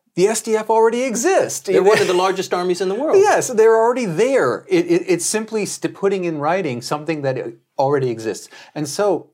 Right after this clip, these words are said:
Speaker 1: it's a very smart move.
Speaker 2: You know, no, absolutely. And he cleverly used timing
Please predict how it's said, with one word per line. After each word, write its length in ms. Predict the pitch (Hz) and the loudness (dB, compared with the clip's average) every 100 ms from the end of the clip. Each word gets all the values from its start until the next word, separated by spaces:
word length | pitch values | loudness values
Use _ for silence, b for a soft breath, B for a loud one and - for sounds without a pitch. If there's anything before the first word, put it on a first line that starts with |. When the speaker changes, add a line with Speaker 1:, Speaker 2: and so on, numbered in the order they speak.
| _ | _
Speaker 1:
it's 180 | 180 170 | -4 -2
a 60 | |
very 480 | 139 - 254 294 165 | -6 -6 -6 -4 -6
smart 360 | - 151 143 120 | -6 -6 -6 -6
move. 360 | 110 - - - | -8 -10 -14 -4
Speaker 2:
You 80 | |
know, 80 | 214 | -2
no, 240 | 180 165 147 | 0 0 0
absolutely. 600 | 147 - 156 143 123 135 | -2 -2 0 0 0 -2
And 100 | 147 | -4
he 60 | |
cleverly 520 | 143 - 269 262 226 196 | -6 -6 -4 -4 -2 -2
used 560 | 196 220 185 - - - | -2 -4 -6 -10 -18 -14
timing 520 | 240 277 139 131 | -8 -6 -6 -8